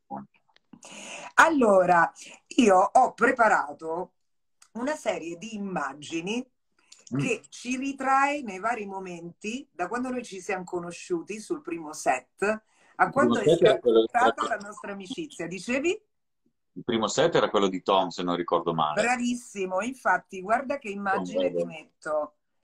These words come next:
Speaker 2: Vediamo un attimino dove me l'ha messa, perché tu devi sapere che questa cosa l'ho scoperta adesso, che praticamente anche se tu carichi le immagini pronte,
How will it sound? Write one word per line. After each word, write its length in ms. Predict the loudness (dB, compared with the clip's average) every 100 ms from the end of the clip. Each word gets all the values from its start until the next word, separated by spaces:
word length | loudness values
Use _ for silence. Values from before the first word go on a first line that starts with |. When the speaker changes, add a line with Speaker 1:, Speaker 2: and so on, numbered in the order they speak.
| _ _
Speaker 2:
Vediamo 440 | -12 0 2 2
un 80 | 2
attimino 560 | -2 -4 -12 -8 -6 -6
dove 220 | -4 -6
me 100 | -4
l'ha 140 | -6 -6
messa, 320 | -8 -4 -4
perché 260 | -6 -10
tu 120 | -10 -8
devi 200 | -8 -8
sapere 720 | -6 -6 -6 -8 -6 -6 -6
che 120 | -14
questa 320 | -14 -4 0
cosa 260 | 2 2 0
l'ho 120 | -4
scoperta 520 | -10 -6 -4 -4 -4
adesso, 460 | -2 -2 -4 -12 -12
che 140 | -10
praticamente 640 | -8 -8 -6 -6 -6 -6 -6
anche 240 | -6 -8
se 220 | -8 -10
tu 180 | -8 -12
carichi 480 | 0 2 2 -2 -8
le 80 | -6
immagini 580 | 0 0 0 -6 -12 -10
pronte, 720 | -4 -4 -4 -4 -2 -2